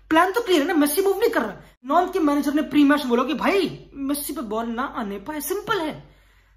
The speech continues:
तो तब भी कैसे आ रही है? या तो जो ball carrier है, जिसके पास ball है, या जैसे कि Verratti ने करा था, और Vitinha। इस case में देखो, यहाँ पे क्या कोई तुक बनता है Messi को ball देने का? कोई तुक ही नहीं बनता, बैक pass दे, आगे बढ़।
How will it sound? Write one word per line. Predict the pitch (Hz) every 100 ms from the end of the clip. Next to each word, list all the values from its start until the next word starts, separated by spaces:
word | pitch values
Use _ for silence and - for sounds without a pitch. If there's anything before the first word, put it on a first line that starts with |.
| -
तो |
तब | 381 302
भी | 302
कैसे | 427 392 381 415
आ | 392
रही | 415 392 392
है? | 214 - 240
या |
तो | 254 330
जो | 311
ball | 233 247 285
carrier | 277 247 240 302
है, | 320
जिसके | 233 -
पास | 254 165
ball | 170 233
है, | 277
या | 233
जैसे | 202 190
कि | 202
Verratti | 208 190 220 214
ने | 240
करा | 214
था, | 220 285 - _ _ _
और | 294 302
Vitinha। | 330 240 240 330 359 440 247
इस | 427 -
case | 453 466
में | 403
देखो, | 262 - - - _ _ - _ 220
यहाँ | 262 330 -
पे | 294 381 - _ _ -
क्या | 466
कोई | 480
तुक | 466 - 480 330
बनता | 381 381
है | 403 269 151 - _ _ -
Messi | 240 - -
को | 392
ball | 285 294
देने | 214 240
का? | 208 - - _ _ -
कोई | 622
तुक | 571 -
ही |
नहीं | 415
बनता, | 370 320
बैक | 233 320 -
pass | 392
दे, | 294
आगे | 415 370
बढ़। | 440